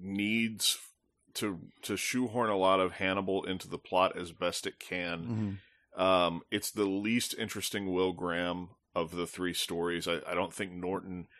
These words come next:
Speaker 1: whatever, uh, what's the guy's name from Manhunter?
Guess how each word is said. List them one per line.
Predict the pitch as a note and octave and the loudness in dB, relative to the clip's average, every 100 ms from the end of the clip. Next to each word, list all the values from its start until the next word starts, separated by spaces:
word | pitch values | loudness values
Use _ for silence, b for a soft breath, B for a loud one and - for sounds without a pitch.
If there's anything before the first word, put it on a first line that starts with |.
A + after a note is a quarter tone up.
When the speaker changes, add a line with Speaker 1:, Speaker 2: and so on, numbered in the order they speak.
| - _ _ _ _ | -20 _ _ _ _
Speaker 1:
whatever, | F#2+ A2 A#2+ C#3+ D#3 C#3 B2 - _ _ | 2 6 8 8 6 4 2 -6 _ _
uh, | G2 F#2+ F2+ E2+ E2 E2 - _ - B - | 0 4 4 2 0 -4 -10 _ -16 B -6
what's | C3 - - | -4 -4 -6
the | |
guy's | B2 A2 G2+ G2+ | 2 4 4 2
name | G2 | -4
from | F#2 E2+ | -4 -4
Manhunter? | D#2+ D#2 D2 D2 | -4 -4 -8 -8